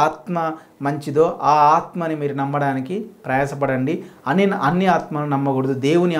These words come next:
ఆత్మని మాత్రమే నమ్మాలి. ఎవరు దేవుణ్ణి మాత్రమే హైలైట్ చేస్తున్నారో, వాక్యాన్ని హైలైట్ చేస్తున్నారో, దాని రూట్లో వెళ్తున్నారో వాళ్ళని మాత్రమే మీరు నమ్మండి. అన్యాయంగా మీరు మీ జీవితాన్ని, మీ ఆత్మీయతను కోల్పోవద్దు, మరణాన్ని తెచ్చుకోవద్దు. అందరికీ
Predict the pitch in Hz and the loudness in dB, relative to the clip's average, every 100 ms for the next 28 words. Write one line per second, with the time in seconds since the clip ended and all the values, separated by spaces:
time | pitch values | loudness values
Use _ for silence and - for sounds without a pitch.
0 | 139 139 151 139 131 139 170 175 143 131 | 0 0 -4 0 2 2 0 0 0 2
1 | 127 127 120 - - - 147 185 180 143 | 2 0 -4 -10 -10 2 6 6 4 2
2 | 170 175 170 156 151 156 165 156 147 151 | 2 2 0 2 2 2 -2 2 4 4
3 | 160 147 143 139 147 147 160 139 139 175 | 2 2 0 0 -2 2 4 4 4 0
4 | 156 143 139 135 131 131 139 147 135 147 | -2 -2 0 -2 -4 -4 -2 2 2 2
5 | 143 151 165 165 143 135 131 139 147 - | 0 -2 0 0 0 -2 -4 -2 -2 -4
6 | - - - 120 131 139 139 139 127 127 | -14 -20 -8 4 6 6 4 2 2 4
7 | 143 147 147 135 139 135 127 127 131 135 | 2 0 -4 -2 -2 -2 -2 -2 -2 -2
8 | 127 123 156 170 127 135 135 131 131 151 | -2 0 -2 -2 -2 0 0 0 2 0
9 | 160 135 135 135 131 156 143 120 131 131 | 0 -2 0 0 0 0 0 0 0 0
10 | 131 131 151 135 127 131 139 127 139 220 | 0 -2 0 0 0 0 -4 -2 -2 -4
11 | - - - - - 156 160 143 135 131 | -8 -18 -20 -6 4 4 6 4 4 2
12 | 123 160 156 - - - _ - 131 143 | 2 2 2 -2 -12 -20 _ -4 4 4
13 | 156 147 143 143 135 - 135 123 117 131 | 4 2 0 0 -2 0 0 0 0 -2
14 | 110 - - - - 123 139 139 135 | -2 -8 -20 -20 -6 2 4 4 4